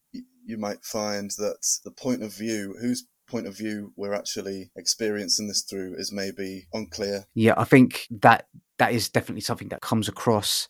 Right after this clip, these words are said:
Speaker 2: in the story, and it's a fairly short comic, but it's one of those ones where I had to read it a few, through a few times, and I'm still not sure if I s-, I get it, but I think I've got a firmer grasp on it in terms of which perspective you're reading the story from, whether it's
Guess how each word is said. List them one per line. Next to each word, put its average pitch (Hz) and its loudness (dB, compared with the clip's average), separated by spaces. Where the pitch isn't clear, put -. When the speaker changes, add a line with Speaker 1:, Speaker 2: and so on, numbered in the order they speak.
Speaker 2:
in 107 2
the 98 0
story, 107 4
and 104 2
it's - -6
a - -14
fairly 135 0
short 135 0
comic, 123 -4
but 104 -8
it's - -8
one 127 -2
of 120 2
those 117 0
ones 113 -4
where 104 0
I 110 2
had 117 0
to 113 -4
read 110 0
it - -8
a - -18
few, 107 -2
through 110 -2
a 101 -2
few 107 -4
times, 107 -4
and 120 -2
I'm 123 -2
still 170 10
not 156 2
sure 165 4
if - -4
I 156 4
s-, - -4
I 127 -2
get 131 -2
it, 127 -6
but 120 -6
I - -4
think 127 -4
I've 120 2
got - -8
a - -10
firmer 113 0
grasp 117 0
on 101 -4
it 92 -8
in 101 -8
terms 104 -6
of 101 -12
which 131 -4
perspective 117 -2
you're 107 -2
reading 110 -2
the - -8
story 117 -2
from, 107 -2
whether 104 0
it's - -2